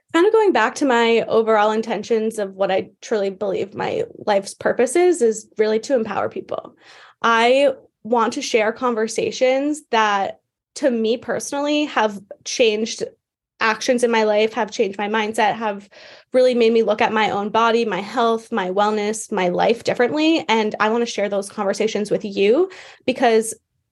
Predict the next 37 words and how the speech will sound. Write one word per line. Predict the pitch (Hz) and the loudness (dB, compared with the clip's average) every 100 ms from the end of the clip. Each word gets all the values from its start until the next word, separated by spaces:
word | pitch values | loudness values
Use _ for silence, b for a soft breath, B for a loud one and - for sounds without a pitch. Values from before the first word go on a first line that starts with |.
| - | -6
you | 247 | -2
deserve | 294 220 196 190 - _ _ _ - | 0 0 0 -2 -12 _ _ _ -6
to, | 269 - - | -2 -2 -2
to | - | -6
have | 220 220 - | 0 0 0
this | - - | -4 -2
knowledge. | - - - 220 | -2 -2 -2 -2
You | 233 | -4
deserve | 214 262 220 214 214 208 B B | -2 0 2 2 2 -2 B B
to | 262 | 0
feel | 254 220 | 0 -2
confident | 233 208 220 196 | 0 -2 -2 -4
in | 196 | -6
your | 190 | -6
health. | 175 - 202 214 | -6 -4 -2 -2
You | 226 | 0
deserve | 262 214 214 208 208 | 0 2 2 2 0
to | 233 | -2
feel | 233 214 | 0 0
empowered | 208 - 208 202 196 | 0 -2 0 2 0
in | - 214 | -2 -4
your | 208 | -4
decisions. | 208 214 - 196 - 233 233 - B B B | -8 -6 -4 -4 -4 -4 -6 -10 B B B
So | - 240 233 | 0 2 4
my | 233 269 | 2 0
goal | 233 214 220 214 | 2 4 4 2
in | 208 208 202 202 180 - | 0 -2 -4 -6 -10 -10
these | 196 220 | -4 -4
conversations | - 220 214 208 214 214 | -2 -6 -4 -4 -4 -4
is | 202 | -2
to | 240 | 0
bring | 226 247 | 2 0
you | 226 208 | 0 0
guys | 247 269 277 | 2 2 0
the | 226 214 190 | 0 0 0
areas | 208 202 208 - - | -2 -2 -6 -8 -6
of, | 220 202 202 - | -4 -4 -6 -18